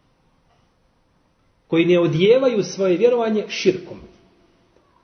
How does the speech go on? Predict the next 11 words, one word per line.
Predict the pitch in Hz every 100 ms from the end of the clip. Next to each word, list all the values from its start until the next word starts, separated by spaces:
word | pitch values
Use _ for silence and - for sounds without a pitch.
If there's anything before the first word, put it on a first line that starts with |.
| _ _ _ _ -
Ovdje | 220 294 277 247 220 -
imanuhum | 220 190 190 220 247 233 240 226 196
znači | 147 185 185 185 -
teuhiduhum. | 175 160 151 - 160 139 123 135 101 - - _ _ _ _ _ _ _ _ _ _ _
Et | 156 147
teuhid. | 156 131 - 123 - - - _ _ _ _ _ _ _
I | 156 143 151 160 -
kada | 156 147
kažemo | 262 208 226 208 190 - - - _
et | 151 -
teuhid, | 147 135 214 208